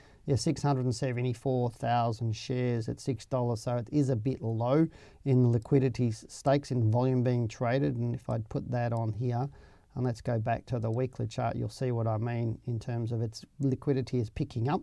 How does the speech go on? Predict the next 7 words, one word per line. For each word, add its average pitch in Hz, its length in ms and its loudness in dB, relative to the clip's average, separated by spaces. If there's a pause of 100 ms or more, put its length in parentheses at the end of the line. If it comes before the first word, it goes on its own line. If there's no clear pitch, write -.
(380)
but 135 100 0
it 123 80 0
was 135 240 4
quite 131 380 2
low 117 240 2
through 110 340 -4
here. 123 420 0